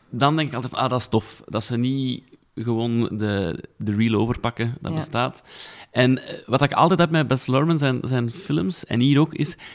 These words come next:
Speaker 1: het begint voor mij wel altijd heel heftig. Zo ietske te snel en ietske te kitscherig, dat ik denk van, wow, wa-, wat voor, eh, trip gaat dit worden?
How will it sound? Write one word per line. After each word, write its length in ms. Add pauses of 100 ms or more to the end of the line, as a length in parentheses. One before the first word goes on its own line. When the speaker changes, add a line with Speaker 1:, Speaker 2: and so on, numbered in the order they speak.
(100)
Speaker 1:
het 180
begint 240
voor 180
mij 140
wel 120
altijd 240
heel 240
heftig. 540
Zo 120
ietske 520 (460)
te 120
snel 460
en 240
ietske 560 (760)
te 100
kitscherig, 720 (180)
dat 180
ik 460
denk 140
van, 120
wow, 340
wa-, 100
wat 160
voor, 420 (560)
eh, 180 (280)
trip 360
gaat 240
dit 160
worden? 480